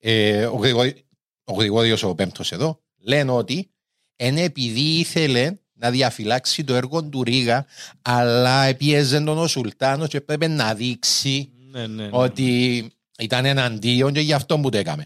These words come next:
Speaker 1: Πάλι, μπορείτε να το πιστεύετε αν το θέλετε. Θέμα δικό σας. Λοιπόν, επόμενος μύθος. Κρυφό σχολείο.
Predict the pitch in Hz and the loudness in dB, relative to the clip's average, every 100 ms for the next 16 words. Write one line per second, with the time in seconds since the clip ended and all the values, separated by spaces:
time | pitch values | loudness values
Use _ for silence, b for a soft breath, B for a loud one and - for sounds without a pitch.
0 | _ 185 196 143 78 _ _ _ _ _ | _ 0 2 2 0 _ _ _ _ _
1 | 113 117 147 180 180 185 156 - 170 165 | 0 2 2 2 2 2 0 0 2 2
2 | 170 180 143 156 147 120 78 _ _ _ | 2 0 0 2 2 0 -4 _ _ _
3 | _ _ _ _ _ _ 139 143 135 90 | _ _ _ _ _ _ -2 -2 -4 -8
4 | 80 - - - B B B B B B | -8 -8 -8 -14 B B B B B B
5 | 180 170 - _ - 190 226 220 208 190 | 0 0 -2 _ -4 2 2 4 4 4
6 | 135 - _ _ - 202 143 131 139 110 | 2 -2 _ _ -8 -4 -4 -6 -6 -8
7 | 85 | -10